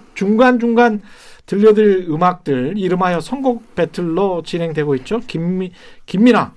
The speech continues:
김한, 예, 두 연사께서 직접 선곡해온 음악들이 있습니다. 왜 이 음악을 선곡을 했는지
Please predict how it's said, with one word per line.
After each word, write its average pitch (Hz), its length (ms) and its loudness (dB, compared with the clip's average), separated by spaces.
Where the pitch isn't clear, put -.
김한, 151 360 -4
예, 110 300 -10
두 175 160 -4
연사께서 151 1040 -2
직접 170 300 -8
선곡해온 214 560 0
음악들이 208 480 -2
있습니다. 131 440 -8
왜 202 560 2
이 170 260 -4
음악을 151 640 0
선곡을 185 480 -4
했는지 139 500 -4